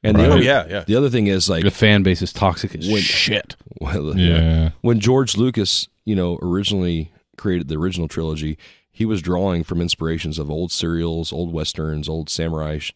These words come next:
Speaker 1: shit
Speaker 3: Mm-hmm.
Speaker 1: that he
Speaker 2: Right.
Speaker 1: really enjoyed
Speaker 2: Flash
Speaker 1: watching.
Speaker 2: Gordon was a big
Speaker 1: And then,
Speaker 2: influence.
Speaker 1: you know, and then kind of innovated on it, top of it. Well, whereas, you know, these other guys have probably watched Star Wars growing up.
Speaker 4: I was
Speaker 1: And, like,
Speaker 4: inspired by Star Wars.
Speaker 1: How do you get,
Speaker 2: Yeah.
Speaker 1: how do you, how do you, I mean,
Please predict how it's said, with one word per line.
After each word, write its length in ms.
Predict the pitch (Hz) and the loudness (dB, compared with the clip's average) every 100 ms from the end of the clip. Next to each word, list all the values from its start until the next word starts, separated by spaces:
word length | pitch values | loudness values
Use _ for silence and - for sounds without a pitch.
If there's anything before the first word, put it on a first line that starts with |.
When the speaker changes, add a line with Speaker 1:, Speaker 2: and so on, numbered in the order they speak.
| - | -12
Speaker 1:
shit 200 | - 85 | -6 -6
Speaker 3:
Mm-hmm. 60 | 73 | -6
Speaker 1:
that 100 | 76 | -6
he 100 | 87 | -2
Speaker 2:
Right. 80 | 85 | 0
Speaker 1:
really 120 | 85 | 2
enjoyed 140 | 82 80 | 0 2
Speaker 2:
Flash 320 | 101 92 85 | 4 4 2
Speaker 1:
watching. 140 | 82 | 2
Speaker 2:
Gordon 580 | 90 92 92 92 95 92 | 4 6 6 4 4 4
was 160 | 90 82 | 2 0
a 40 | |
big 240 | 82 87 87 | 2 2 2
Speaker 1:
And 140 | 87 | -2
then, 160 | 90 85 | 0 2
Speaker 2:
influence. 520 | 87 113 107 98 - _ | 4 4 2 0 -4 _
Speaker 1:
you 140 | 113 101 | -4 0
know, 200 | 95 92 | 0 0
and 100 | 98 | 0
then 260 | 101 92 - | 0 -2 -2
kind 180 | 117 | -2
of 80 | 95 | -2
innovated 520 | - 113 107 90 87 82 | 0 0 0 0 0 -2
on 180 | 82 | -2
it, 120 | 82 - | -4 -6
top 180 | 90 82 | -6 -6
of 100 | 82 | -6
it. 120 | 82 - - _ - | -8 -12 -20 _ -2
Well, 220 | 98 101 | 0 0
whereas, 440 | 95 101 92 90 101 | 0 0 0 -2 -2
you 60 | |
know, 100 | 90 | -2
these 180 | 85 85 | -2 -2
other 160 | 107 117 | -2 -2
guys 220 | 92 85 | -2 -4
have 80 | - | -6
probably 260 | - 101 92 | -4 -2 -2
watched 580 | 76 82 113 - - - | -2 -2 0 -2 -2 -2
Star 340 | - 95 107 | 0 2 2
Wars 280 | 90 80 80 | 0 -2 -4
growing 320 | 80 78 78 | -4 -4 -4
up. 180 | 78 - _ - | -4 -6 _ -4
Speaker 4:
I 60 | |
was 180 | 90 82 | -2 0
Speaker 1:
And, 60 | 113 | 0
like, 80 | 104 | 2
Speaker 4:
inspired 320 | 92 87 82 | 4 4 2
by 180 | 82 87 | 2 2
Star 300 | 82 - 82 | 2 0 0
Wars. 240 | 92 101 98 | 2 0 0
Speaker 1:
How 180 | 143 135 | 0 2
do 60 | |
you 100 | 147 | 2
get, 200 | 127 147 | 2 2
Speaker 2:
Yeah. 240 | 90 82 80 | 2 2 2
Speaker 1:
how 80 | 131 | 2
do 80 | |
you, 220 | 135 123 - | 2 0 -4
how 160 | 92 127 | -4 -2
do 60 | 123 | -2
you, 100 | - | -4
I 60 | 101 | -2
mean, 260 | 107 98 | 0 -2